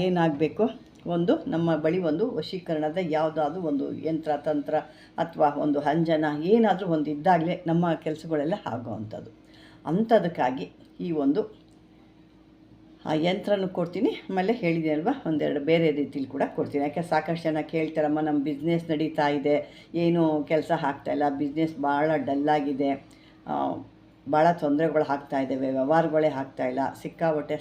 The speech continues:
ಸಾಲಗಳು ಮಾತ್ರ ಬೆಳೀತಿದೆ, ವ್ಯವಹಾರಗಳಲ್ಲಿ ಏನೂ ನಮಗೆ ಆಗ್ತಾಯಿಲ್ಲ ಅಂತ ಅಂದ್ಬಿಟ್ಟು, ಇಂಥದ್ದು ಯಾವುದೇ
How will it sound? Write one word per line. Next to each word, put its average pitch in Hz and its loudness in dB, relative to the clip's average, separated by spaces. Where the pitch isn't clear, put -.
ಸಾಲಗಳು 151 0
ಮಾತ್ರ 139 -2
ಬೆಳೀತಿದೆ, 139 -2
ವ್ಯವಹಾರಗಳಲ್ಲಿ 165 2
ಏನೂ 170 2
ನಮಗೆ 151 2
ಆಗ್ತಾಯಿಲ್ಲ 139 -2
ಅಂತ 123 -6
ಅಂದ್ಬಿಟ್ಟು, 123 -6
ಇಂಥದ್ದು 220 0
ಯಾವುದೇ 175 2